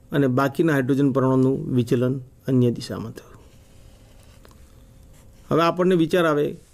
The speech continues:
કે હાઇડ્રોજન પરમાણુમાં એક જ ઇલેક્ટ્રોન છે,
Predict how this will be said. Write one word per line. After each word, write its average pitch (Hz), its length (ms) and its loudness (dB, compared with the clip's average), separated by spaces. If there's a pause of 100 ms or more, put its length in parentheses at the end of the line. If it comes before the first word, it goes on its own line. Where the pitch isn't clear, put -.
(340)
કે 156 100 -2
હાઇડ્રોજન 170 640 0
પરમાણુમાં 151 580 0 (1300)
એક 160 220 0
જ 147 80 2
ઇલેક્ટ્રોન 131 500 -2
છે, 131 240 -6